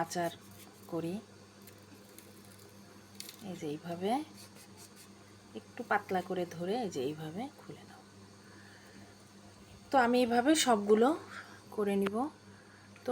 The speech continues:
নতুন যারা, তারা এইভাবে চালতা কেটে কেটে আচার করতে পারেন। তো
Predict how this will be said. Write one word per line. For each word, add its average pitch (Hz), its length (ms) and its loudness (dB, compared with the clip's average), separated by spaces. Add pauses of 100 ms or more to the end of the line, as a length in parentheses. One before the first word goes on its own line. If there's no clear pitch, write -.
(160)
নতুন 233 260 4 (160)
যারা, 214 260 8 (600)
তারা 190 260 8
এইভাবে 202 380 4 (840)
চালতা 190 320 4 (100)
কেটে 196 300 0
কেটে 190 260 -2 (260)
আচার 180 300 -2
করতে 185 220 -4 (100)
পারেন। 180 220 2 (1600)
তো - 60 -14